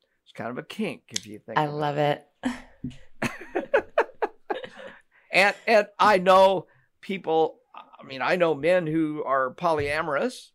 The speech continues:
Speaker 1: I know lots of men and women that are polyamorous, and they, they kinda do that, but it's, it's, uh, it's all known.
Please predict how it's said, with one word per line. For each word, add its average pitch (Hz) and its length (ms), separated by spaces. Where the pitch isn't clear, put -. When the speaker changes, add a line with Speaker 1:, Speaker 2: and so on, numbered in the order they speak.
Speaker 1:
I 120 80
know 135 180
lots 160 300
of 135 80
men 139 240
and 175 240
women 139 320
that 123 80
are 139 80
polyamorous, 120 760
and 147 160
they, 151 220
they 143 100
kinda 170 320
do 143 420
that, 147 400
but 160 140
it's, 156 180
it's, 151 180
uh, 151 260
it's 135 140
all 170 360
known. 131 480